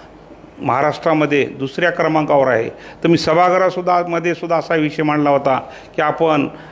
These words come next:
महाराष्ट्र राज्यामध्ये सुद्धा आपला जिल्हा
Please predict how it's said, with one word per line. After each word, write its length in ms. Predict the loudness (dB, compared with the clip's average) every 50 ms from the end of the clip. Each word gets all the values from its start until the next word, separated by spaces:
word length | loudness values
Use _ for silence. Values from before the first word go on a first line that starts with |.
| -20 -20 -20 -20 -14 -6
महाराष्ट्र 600 | -2 0 0 2 2 2 0 0 -2 -2 -2 0
राज्यामध्ये 580 | 0 0 0 0 0 -2 0 0 0 -2 -2
सुद्धा 460 | -4 -4 -8 -4 0 2 2 2 0 -2 -6 -14 -18 -20 -12 -4
आपला 340 | -2 -2 -2 0 0 0 0
जिल्हा 380 | 0 0 0 0 0 2 2